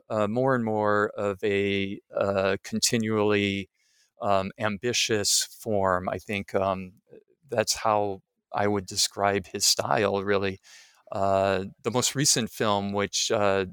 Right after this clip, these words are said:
is a really difficult, intellectually difficult film to see, is, uh, called Irradiated. I'm,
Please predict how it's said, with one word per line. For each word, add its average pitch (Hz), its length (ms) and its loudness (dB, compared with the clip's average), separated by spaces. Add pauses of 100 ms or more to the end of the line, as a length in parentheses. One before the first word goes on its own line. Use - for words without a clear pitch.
is 98 300 -4 (100)
a 98 140 -4
really 104 260 -2
difficult, - 500 -2
intellectually 110 680 -2
difficult 101 520 -2
film 98 220 -4
to 98 140 -4
see, 104 320 0 (340)
is, 101 320 0 (160)
uh, 98 220 0
called 95 240 -2
Irradiated. 98 800 0
I'm, 98 260 -4